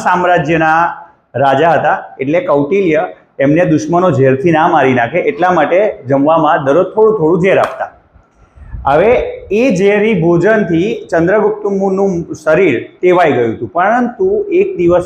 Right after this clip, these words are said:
એવું થાય છે કે દુર્ધરા એ ભોજનને જમી લે છે અને એમ ઝેરથી માતા દુર્ધરા પ્રભાવિત થઈ જાય છે. એમને બચાવવા અશક્ય હતા,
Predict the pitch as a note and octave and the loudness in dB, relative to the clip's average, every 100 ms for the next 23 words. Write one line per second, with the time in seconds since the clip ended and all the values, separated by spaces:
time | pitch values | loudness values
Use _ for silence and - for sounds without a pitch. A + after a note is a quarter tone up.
0 | D3 D3+ D3 A#2+ A2+ D3+ E3+ E3+ B2+ B2 | 0 -2 -2 -4 -2 -4 -2 -2 0 0
1 | B2 E3+ F#3+ G3+ - - B3 G#3+ C#3 C#3 | 2 2 2 0 -2 -4 -2 0 0 -2
2 | C#3 C3+ C3 C3+ B2 B2 E3+ C3+ A2+ - | -2 -2 -2 -2 -2 0 2 0 0 -4
3 | - - _ _ _ _ - - - C3+ | -6 -12 _ _ _ _ -20 -10 0 2
4 | E3+ D#3+ - - _ _ D#3 D3+ D#3+ D#3+ | 2 -2 -8 -18 _ _ 0 2 2 0
5 | - - _ B2+ A#2 B2+ D#3 E3 D#3+ D#3 | -6 -18 _ -6 0 2 2 0 0 0
6 | - - - _ C3 C3 D3 C#3+ B2+ B2 | -2 -8 -18 _ 0 2 2 2 2 2
7 | D3 D3 C3+ A#2+ C3 C#3 C#3+ C3+ A#2+ B2 | 2 2 0 0 2 2 2 0 0 0
8 | D#3+ E3+ - C#3+ D3+ F#3 D#3+ D3+ D#3+ E3 | 0 -4 -2 0 2 2 0 2 2 2
9 | E3 - C3+ B2+ G3 G3+ G3+ E3+ C#3 C#3+ | 2 0 -2 0 -2 0 0 0 2 -2